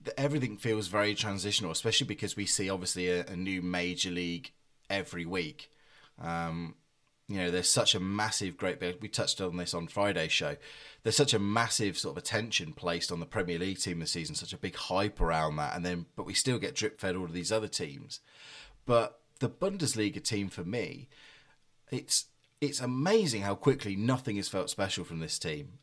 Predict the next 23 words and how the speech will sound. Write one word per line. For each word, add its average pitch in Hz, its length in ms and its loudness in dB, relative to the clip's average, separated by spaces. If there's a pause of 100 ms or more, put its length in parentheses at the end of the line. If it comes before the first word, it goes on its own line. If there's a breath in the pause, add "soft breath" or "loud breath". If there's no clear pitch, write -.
other 117 260 6
than, 92 440 0 (160)
you 92 100 -8
know, 82 220 -4 (300)
everyone's 107 540 0 (100)
lusting 104 460 0
after 92 260 -2
Jude 92 240 0
Bellingham. 98 480 -2 (560 loud breath)
But 110 120 2
the 120 80 2
way 151 220 6
even 127 280 4
people 107 380 -6
like 92 400 2
Robert 98 200 -2
Lewandowski 92 640 -2
have 80 140 -12 (140)
dropped - 360 -4
off 90 140 -6
a 87 60 -8
cliff - 400 -6 (460)
value-wise 85 920 -2